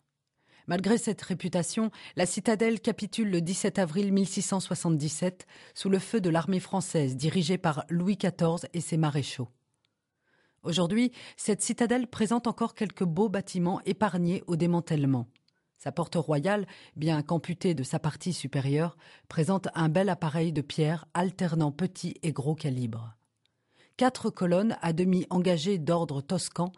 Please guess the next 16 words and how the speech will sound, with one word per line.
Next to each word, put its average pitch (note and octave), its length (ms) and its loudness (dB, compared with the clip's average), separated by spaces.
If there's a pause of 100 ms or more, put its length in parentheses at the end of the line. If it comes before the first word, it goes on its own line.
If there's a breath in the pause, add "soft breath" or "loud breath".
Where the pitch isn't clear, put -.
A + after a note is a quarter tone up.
(260 loud breath)
encadrent F3+ 460 0
le D3 100 2
passage. C3 580 -4 (720)
Celui-ci F3 640 0 (300 loud breath)
était A3 220 2
précédé A#3+ 480 -2
d'un E3 180 2
large F#3 340 0 (100)
et E3+ 80 0
profond A3+ 440 -2
fossé G#3 640 -4
qu'enjambe G#3+ 560 2
un F3 160 2
pont-levis G3+ 640 0
à D#3+ 80 0
bascule. B2+ 640 -2